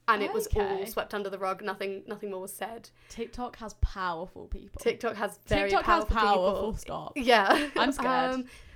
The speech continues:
Speaker 1: so we don't really know what happened there. Um, her account's been reinstated and she's back to normal on it.
Speaker 2: Wow.
Speaker 1: Um, but it's quite interesting. She just disappeared and then came back, and she posted about it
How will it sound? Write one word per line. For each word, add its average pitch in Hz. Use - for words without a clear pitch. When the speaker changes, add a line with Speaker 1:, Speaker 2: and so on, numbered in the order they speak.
Speaker 1:
so 339
we 339
don't 370
really 339
know 339
what 277
happened 247
there. 196
Um, 233
her 233
account's 254
been 220
reinstated 214
and 202
she's 196
back -
to 214
normal 214
on -
it. 339
Speaker 2:
Wow. 233
Speaker 1:
Um, 226
but 254
it's -
quite 339
interesting. 254
She -
just 220
disappeared 240
and 208
then 208
came 214
back, 202
and 311
she 330
posted 294
about 196
it 202